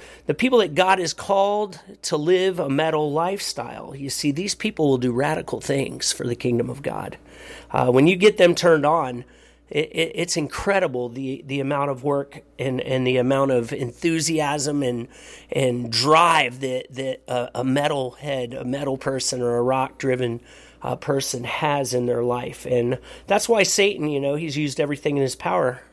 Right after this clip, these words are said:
to try to keep them in darkness because they forward his kingdom in a massive way.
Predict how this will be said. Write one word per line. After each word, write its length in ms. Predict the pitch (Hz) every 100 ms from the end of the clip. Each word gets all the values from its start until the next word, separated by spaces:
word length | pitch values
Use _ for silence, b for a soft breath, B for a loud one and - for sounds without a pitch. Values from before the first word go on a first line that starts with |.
| -
to 120 | - 139
try 200 | - 139
to 60 |
keep 300 | - 208 226
them 160 | 135 117
in 100 | 117
darkness 460 | 160 180 - 120
because 440 | - 123 - 131 117
they 440 | 135 147 160 151 B B B B B B B
forward 480 | - - 180 190 151
his 160 | 143 131
kingdom 360 | 180 196 143
in 120 | 120 123
a 20 |
massive 460 | 120 127 123 120
way. 300 | 113 135 110